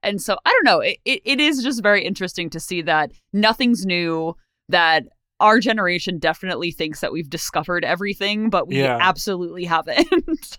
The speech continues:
Speaker 1: <laughs>
Speaker 2: mash is the roadmap. What can we say? <laughs>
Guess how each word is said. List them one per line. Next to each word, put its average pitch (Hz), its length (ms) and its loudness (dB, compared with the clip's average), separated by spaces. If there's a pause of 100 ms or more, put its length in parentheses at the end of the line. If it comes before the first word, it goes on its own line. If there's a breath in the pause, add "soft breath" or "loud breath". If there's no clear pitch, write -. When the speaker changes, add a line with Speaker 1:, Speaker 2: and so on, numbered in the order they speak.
Speaker 1:
<laughs> - 120 -10
Speaker 2:
mash 156 500 2
is 202 160 0
the 165 160 0
roadmap. 156 800 2 (120)
What 160 260 4
can 165 240 4
we 160 140 -2
say? 160 480 0
<laughs> 175 60 0